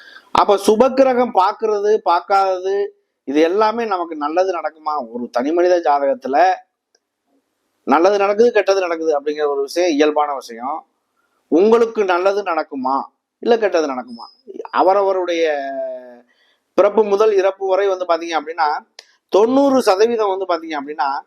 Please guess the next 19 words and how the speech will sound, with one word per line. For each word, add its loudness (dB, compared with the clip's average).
அவருடைய 2
கர்ம -2
வினையை -2
பொறுத்தே -4
நடக்குது. -12
இந்த 2
பத்து 2
சதவீதம் 2
அப்படிங்கிறது -6
நீங்க 4
என்ன -4
பண்றீங்க, -6
என்ன 4
தொழில் 0
பண்றீங்க, -6
நல்லது 4
என்ன -2
பண்றீங்க, -12
கெட்டது 2